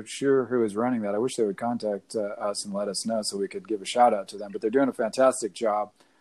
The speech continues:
It seems like they're connected to his church. Uh, he passed away in nineteen, excuse me, two thousand and nine at age seventy-four in L A, actually.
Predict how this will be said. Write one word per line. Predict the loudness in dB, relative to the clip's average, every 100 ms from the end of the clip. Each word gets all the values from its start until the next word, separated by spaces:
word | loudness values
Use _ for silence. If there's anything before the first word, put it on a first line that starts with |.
| _ _ -10
It | 2
seems | 6 8
like | 6
they're | 6 2
connected | 4 2 2 -4 -4
to | -2
his | -2 -2
church. | 2 4 4 2
Uh, | -4 -2
he | 0
passed | 6 6 6 2
away | 2 2 0
in | -2
nineteen, | -4 -4 -4 -2 0 -2 -2 -4 -6 _ _ _ _ _ _ _ _ _ _ -10
excuse | -8 0 2 2
me, | -2
two | -4 2
thousand | 4 4 4
and | 0
nine | 0 0
at | 0
age | -2 -2
seventy-four | -6 -8 -4 0 0 -2
in | -6
L | -2 2
A, | 2 2
actually. | -2 -8 -10 -10 -10